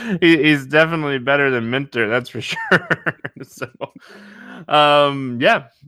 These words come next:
So I hope everyone enjoyed their Thursday. We move on to Friday. We got a big slate here. If you guys haven't checked out our sponsor, make sure you head on over there, check them out. It is fantasy draft dot com.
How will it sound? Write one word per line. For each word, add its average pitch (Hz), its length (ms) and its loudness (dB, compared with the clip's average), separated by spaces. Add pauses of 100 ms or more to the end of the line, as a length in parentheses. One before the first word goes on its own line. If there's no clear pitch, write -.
So 113 320 -2
I 110 60 2
hope 120 160 -4
everyone 123 320 -4
enjoyed 113 520 -6
their 113 160 -4
Thursday. 131 520 0
We 123 80 -2
move 123 200 0
on 120 120 4
to 110 60 -2
Friday. 127 360 6
We 120 80 2
got 120 100 4
a 113 40 0
big 113 200 -2
slate 117 300 -4
here. 117 220 -2
If 110 100 -6
you 117 60 -6
guys 117 180 -2
haven't 127 300 0
checked 117 220 -4
out 113 100 2
our 113 100 2
sponsor, 123 580 0
make 113 180 -2
sure 123 200 -6
you 117 100 -4
head 123 140 -2
on 127 140 0
over 117 140 -6
there, 113 100 -6
check 117 240 -10
them 120 120 -8
out. 117 220 0
It 127 80 -4
is 110 280 -10 (100)
fantasy 143 520 -4
draft 123 440 0
dot 113 220 0
com. 123 380 2